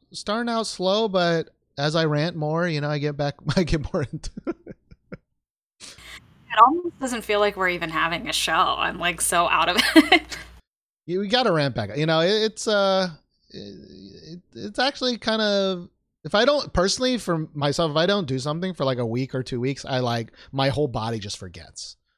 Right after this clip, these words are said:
Speaker 1: you know? Um, like, I forgot to take my blood pressure medicine for a week, and then suddenly I got out of the habit of checking it every day, and then it, it was, like, a month that <laughs> I didn't take my blood pressure medicine.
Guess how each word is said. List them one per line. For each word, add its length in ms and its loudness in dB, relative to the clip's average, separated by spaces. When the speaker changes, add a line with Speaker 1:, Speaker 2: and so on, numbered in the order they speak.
Speaker 1:
you 100 -12
know? 220 -12
Um, 400 -14
like, 400 -2
I 240 2
forgot 400 0
to 100 -12
take 280 -2
my 180 0
blood 220 -2
pressure 240 -2
medicine 420 0
for 140 -2
a 40 -2
week, 340 -6
and 160 -4
then 160 0
suddenly 560 0
I 120 0
got 200 4
out 160 4
of 140 0
the 60 2
habit 360 2
of 80 0
checking 320 0
it 80 0
every 220 -2
day, 300 -4
and 160 -4
then 140 -2
it, 220 -4
it 60 -2
was, 280 -4
like, 140 -4
a 40 -2
month 340 -2
that 140 -2
<laughs> 0 -
I 140 0
didn't 240 -8
take 300 -6
my 120 -6
blood 280 -10
pressure 260 -16
medicine. 200 -18